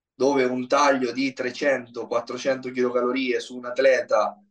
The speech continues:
può essere frut-, fruttuoso sul medio e lungo termine. Su un soggetto sedentario l'approccio di un taglio di trecento o quattrocento chilocalorie spesso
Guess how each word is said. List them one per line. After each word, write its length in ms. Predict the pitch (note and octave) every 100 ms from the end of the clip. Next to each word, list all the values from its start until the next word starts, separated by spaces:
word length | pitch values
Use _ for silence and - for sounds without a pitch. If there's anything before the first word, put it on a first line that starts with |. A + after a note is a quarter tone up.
| _ _
può 220 | C#3 C#3+
essere 360 | C#3+ - C3+ B2+
frut-, 500 | C#3+ C#3 - - C3+
fruttuoso 1000 | C#3 C3 - D#3 B2+ - A2+ G#2 - _
sul 280 | - C3+ B2+
medio 320 | C3 B2 B2
e 20 |
lungo 240 | B2+ B2+ D#3
termine. 600 | C#3 B2+ B2 B2 C3 C3+
Su 240 | C3+ - C#3
un 400 | C#3+ C#3 B2+ B2
soggetto 500 | A#2+ A#2+ C3+ C3 B2
sedentario 880 | C3 B2+ C#3 B2+ B2 B2+ C3 C3 B2+
l'approccio 640 | A#2 - C3 C3 - A2+
di 60 |
un 100 | B2
taglio 360 | B2+ C3 B2+ A#2+
di 60 | A#2
trecento 480 | A#2+ - C3 B2
o 40 | A#2+
quattrocento 540 | B2 - C3+ C3 B2
chilocalorie 600 | B2 B2 B2 C3+ B2+ A#2+
spesso 560 | A2+ - A#2+ - B2